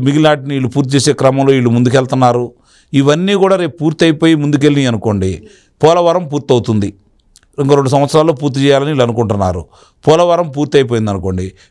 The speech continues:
విద్యుత్తు ద్వారా ఎంత ఆదాయం వస్తుంది? నీరు సంపూర్ణంగా అంటే రైతులు ఎంత అద్భుతాలు పండించగలరు ఆంధ్ర రాష్ట్ర ప్రజా రైతులు.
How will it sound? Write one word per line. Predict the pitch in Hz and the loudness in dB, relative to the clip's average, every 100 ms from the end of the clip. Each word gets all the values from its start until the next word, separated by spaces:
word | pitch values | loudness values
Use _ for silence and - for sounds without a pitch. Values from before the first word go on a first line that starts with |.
| - | -2
విద్యుత్తు | 123 139 175 202 190 156 | 0 2 -2 0 2 4
ద్వారా | 151 151 143 | 2 2 -2
ఎంత | 143 147 | 0 0
ఆదాయం | 147 147 143 | 2 0 -2
వస్తుంది? | 123 131 127 131 - _ _ _ 117 | -6 -4 -2 -2 -6 _ _ _ 0
నీరు | 147 190 196 - | 2 2 0 0
సంపూర్ణంగా | 151 147 175 170 160 151 | -2 0 0 0 -2 0
అంటే | 147 147 135 | 2 2 2
రైతులు | 143 170 160 147 | 0 0 0 0
ఎంత | 143 139 147 | -2 0 0
అద్భుతాలు | 139 131 151 165 156 | 0 0 0 0 0
పండించగలరు | 143 143 139 135 135 131 131 | -2 -2 -2 0 0 2 0
ఆంధ్ర | 127 135 131 | 0 0 0
రాష్ట్ర | 127 131 120 | 0 -2 -4
ప్రజా | 120 120 113 - - 117 | 0 2 0 -2 -6 0
రైతులు. | 135 139 135 | 0 0 -2